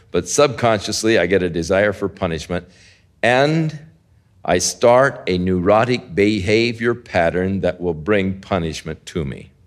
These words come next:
And neurotic behavior patterns usually stem from a subconscious desire for punishment. I've been, I'm feeling guilty over what I've been doing. I want someone to punish me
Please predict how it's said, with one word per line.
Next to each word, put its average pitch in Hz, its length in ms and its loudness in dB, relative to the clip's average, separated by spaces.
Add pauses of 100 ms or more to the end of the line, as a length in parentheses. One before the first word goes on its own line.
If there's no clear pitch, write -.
(580)
And 127 120 -2
neurotic 120 400 4
behavior 113 340 0
patterns 87 500 -2
usually 120 280 -2
stem 87 340 -4
from 92 220 -4
a 90 200 -2 (140)
subconscious 110 720 -6
desire 95 380 0
for 92 120 -10
punishment. 85 400 -8
I've 87 160 -2
been, 87 300 -6 (100)
I'm 92 200 -2
feeling 120 560 -2
guilty 110 480 2
over 87 280 -4
what 92 200 0
I've 92 200 0
been 85 280 -6
doing. 85 420 -2 (260)
I 78 120 -2
want 92 240 -2
someone 92 300 -2
to 80 60 -4
punish 95 540 -4
me 73 240 -6